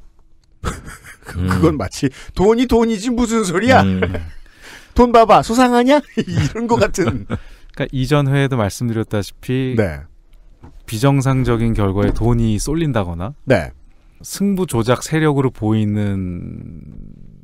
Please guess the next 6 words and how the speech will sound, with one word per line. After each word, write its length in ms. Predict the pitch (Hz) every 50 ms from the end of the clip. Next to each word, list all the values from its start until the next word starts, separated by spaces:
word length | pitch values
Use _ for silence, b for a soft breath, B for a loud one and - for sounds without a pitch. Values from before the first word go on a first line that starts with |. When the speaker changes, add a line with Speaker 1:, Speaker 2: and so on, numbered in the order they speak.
| - - -
Speaker 3:
그런 380 | - - 101 107 104 101 98
사람들의 420 | 95 101 107 110 104 101 95 92 95
집단 380 | - - 110 - - 120 110
베팅이 380 | 104 - 104 - - - 117 110
이루어진다거나, 760 | 98 92 98 92 85 87 85 82 85 80 80 80 98 123 151 156
Speaker 1:
음. 200 | 98 85 76 71